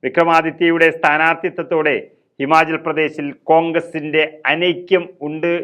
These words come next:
എന്ന് പറയുന്നത് ഇല്ലാതായിരിക്കുന്നു. കങ്കണ റാവത്ത് എന്ന സിനിമാ നടി വളരെയധികം കോൺഗ്രസിനെ അപമാനിക്കുകയും ആക്ഷേപിക്കുകയും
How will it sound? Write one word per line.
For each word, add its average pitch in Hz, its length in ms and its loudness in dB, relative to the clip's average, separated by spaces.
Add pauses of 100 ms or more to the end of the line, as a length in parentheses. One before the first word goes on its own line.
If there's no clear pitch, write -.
(160)
എന്ന് 151 200 -8
പറയുന്നത് 143 480 -4 (460)
ഇല്ലാതായിരിക്കുന്നു. 123 800 0 (580)
കങ്കണ 160 280 2 (140)
റാവത്ത് 180 360 0
എന്ന 180 120 -6 (100)
സിനിമാ 185 260 -2 (100)
നടി 185 240 0
വളരെയധികം 196 680 2 (460)
കോൺഗ്രസിനെ 202 600 2
അപമാനിക്കുകയും 208 800 2
ആക്ഷേപിക്കുകയും 202 760 0